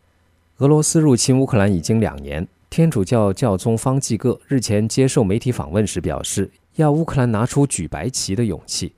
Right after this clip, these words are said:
尽早结束与俄罗斯的战争，引发全球大批信徒和网友抨击。方济各的网络社群也被留言灌爆。乌克兰总统泽连斯基十号说，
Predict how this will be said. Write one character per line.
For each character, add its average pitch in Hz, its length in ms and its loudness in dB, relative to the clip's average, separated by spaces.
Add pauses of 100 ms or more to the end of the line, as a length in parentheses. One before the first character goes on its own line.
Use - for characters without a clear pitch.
(240)
尽 143 220 -2
早 90 180 0
结 98 200 -4
束 104 240 -2
与 76 100 -8
俄 80 160 -4
罗 98 160 0
斯 - 160 -6
的 90 100 -6
战 80 220 -6
争， 101 220 -6 (380)
引 110 160 0
发 135 180 0
全 135 200 -2
球 131 200 -2
大 127 180 -4
批 107 140 -8
信 101 240 -4
徒 95 200 -4
和 98 200 -2
网 82 220 -6
友 107 200 -6
抨 85 180 -10
击。 104 280 -4 (460)
方 165 220 0
济 165 180 0
各 143 140 2
的 117 120 2
网 80 160 -2
络 110 160 0
社 113 200 0
群 90 300 -6
也 85 140 -4
被 87 180 -6
留 82 220 -2
言 82 180 -4
灌 90 240 -6
爆。 101 220 -4 (680)
乌 165 80 -6
克 156 100 0
兰 151 120 2
总 143 160 0
统 110 140 2
泽 117 140 2
连 117 160 2
斯 120 180 -2
基 123 180 0
十 92 220 -4
号 95 180 -2
说， 85 300 -4